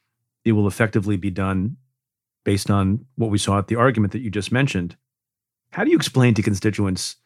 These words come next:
how it can be that a, that a right that people have relied upon for five decades and that only twenty-seven percent of people want to have taken away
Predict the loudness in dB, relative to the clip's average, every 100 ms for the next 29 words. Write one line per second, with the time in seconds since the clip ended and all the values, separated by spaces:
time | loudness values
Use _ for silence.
0 | _ _ _ _ _ _ -2 2 2 2
1 | 2 2 0 0 -4 -2 -2 0 0 -2
2 | -6 _ _ _ _ _ _ -2 0 4
3 | 4 4 0 0 0 0 2 2 0 -2
4 | -4 -4 -6 -2 -2 -2 -4 -6 -8 -6
5 | -10 -14 _ _ _ _ _ _ _ _
6 | 0 2 2 0 -4 _ _ _ _ _
7 | 0 2 2 2 2 2 2 2 -2 0
8 | 0 0 -4 -4 -6 -8 -16 _ _ _
9 | _ _ _ -2 2 4 2 0 -4 -2
10 | 0 0 0 2 0 0 -4 -8